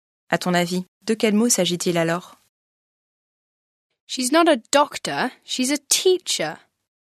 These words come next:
Speaker 1: Dans cette deuxième phrase, l'énonciateur met en valeur deux mots, doctor et teacher. Pourquoi, à ton avis ? Réécoute bien la première partie.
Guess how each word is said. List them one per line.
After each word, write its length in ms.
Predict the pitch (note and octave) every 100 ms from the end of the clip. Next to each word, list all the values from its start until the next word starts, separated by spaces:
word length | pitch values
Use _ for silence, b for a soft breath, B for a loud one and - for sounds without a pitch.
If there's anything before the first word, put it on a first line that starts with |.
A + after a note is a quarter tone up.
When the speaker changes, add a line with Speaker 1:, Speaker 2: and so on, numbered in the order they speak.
| _
Speaker 1:
Dans 120 | F3+
cette 220 | E3+ F3+
deuxième 360 | D#3+ C4+ C4+ F3
phrase, 360 | - D3 G3 A#3+ B B B -
l'énonciateur 680 | A3+ A#3 A3+ - G#3+ A#3+
met 180 | C4 A#3+
en 80 | G3
valeur 380 | F#3+ F#3+ A#3 A#3
deux 220 | F3+ A#3+
mots, 220 | A#3+ D3 B2+ _ _ _ _ _ _ _
doctor 600 | - C#4 - - D#3 G3 _ _ _ _
et 260 | F#3+ F#3 F#3+ -
teacher. 440 | - C#4 B3 - - - _ _ _ _ _ _ _
Pourquoi, 360 | - B2+ - C#4+
à 80 | -
ton 180 | - E3
avis ? 300 | D3+ D#3 E3 _ _ _ _ _ _ _ -
Réécoute 420 | F3+ B3+ - G3+
bien 280 | E3 G3+ D4
la 100 | B3+
première 340 | - F#3+ F3+
partie. 420 | - E3+ - -